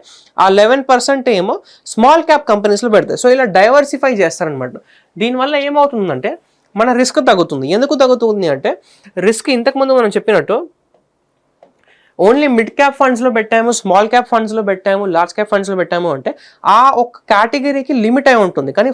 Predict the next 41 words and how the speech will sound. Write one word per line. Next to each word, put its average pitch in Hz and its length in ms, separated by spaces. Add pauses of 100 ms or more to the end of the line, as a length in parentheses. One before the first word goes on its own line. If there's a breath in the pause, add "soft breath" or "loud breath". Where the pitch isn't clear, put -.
ఫ్లెక్సీ 226 380
క్యాప్‌లో 311 300
పెట్టినప్పుడు 208 440
ఏమవుతుందంటే 143 600 (400 loud breath)
ప్రతి 208 360 (280)
ఒక్క 180 100 (120)
కంపెనీలో 262 480
కూడా 254 160
మనం 214 220
ఇన్వెస్ట్‌మెంట్ 190 480
పెడతాం 165 240 (100)
ఆపర్చునిటీ 170 460
దొరికినప్పుడు 151 500
అని 170 100 (380 soft breath)
మనకు 220 240 (120)
రిటర్న్స్ 254 340
కూడా 285 100 (160)
యావరేజ్ 226 380
అవుతాయి. 240 280 (180)
అలానే 254 340
ఎక్కువ 285 300
రిటర్న్స్ 247 280
వచ్చే 226 220
అవకాశాలు 202 480
కూడా 262 180
ఉంటాయి. 156 200 (340 loud breath)
ప్రతి 202 320 (100)
మిడ్ 233 200
క్యాప్, 247 200
స్మాల్ 226 260
క్యాప్, 220 220
లార్జ్ 202 240
క్యాప్ 214 200
ఒక 185 200
బెనిఫిట్ 214 400
కూడా 254 180
ఇక్కడ 247 240
మనం 214 140 (120)
తీసుకుంటాం 190 520
అనమాట. 131 240 (400 soft breath)
So - 40